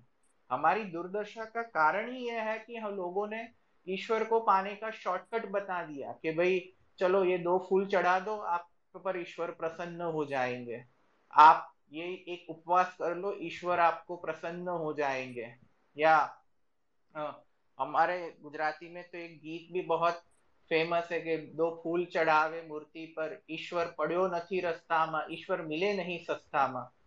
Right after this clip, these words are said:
तो मतलब ये शॉर्टकट की अवधारणा जो हमने बना रखी है, उसके कारण हम सही तरीके से उपासना नहीं कर पाए। हमें ये जानना पड़ेगा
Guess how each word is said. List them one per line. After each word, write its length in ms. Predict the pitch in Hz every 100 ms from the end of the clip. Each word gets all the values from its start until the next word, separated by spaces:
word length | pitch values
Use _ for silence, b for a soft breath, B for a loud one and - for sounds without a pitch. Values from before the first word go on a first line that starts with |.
| _ _ _
तो 80 | 175
मतलब 420 | 175 202 233 220 175
ये 140 | 196
शॉर्टकट 720 | - 165 165 - - 233 -
की 100 | 226
अवधारणा 680 | 196 147 139 160 180 220 247
जो 140 | 233
हमने 300 | 226 208 208
बना 320 | 175 165 165
रखी 440 | 175 170 - 156 127
है, 220 | 113 - _ _ _ 165
उसके 320 | 160 233 240
कारण 380 | 202 190 220 226
हम 180 | 208
सही 320 | 202 156 180 196
तरीके 460 | 196 175 175 185
से 180 | 185 226
उपासना 680 | 214 180 160 160 - 190 175
नहीं 300 | 147 185 185
कर 140 | 156
पाए। 300 | 143 123 123
हमें 220 | 139 160 185
ये 180 | 190
जानना 400 | 156 139 139 196
पड़ेगा 680 | 220 180 160 151 165 190 143